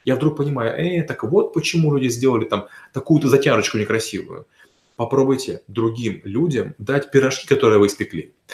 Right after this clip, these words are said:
Попробуйте дать попользоваться интернет-магазином. Например,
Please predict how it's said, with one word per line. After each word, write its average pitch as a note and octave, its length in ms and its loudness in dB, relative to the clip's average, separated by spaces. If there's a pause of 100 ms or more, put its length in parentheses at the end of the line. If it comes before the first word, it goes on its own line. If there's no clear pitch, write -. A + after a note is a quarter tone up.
(160)
Попробуйте C#3 460 4
дать C3 320 -2
попользоваться C3+ 560 4
интернет-магазином. A#2 760 0 (300)
Например, B2 540 2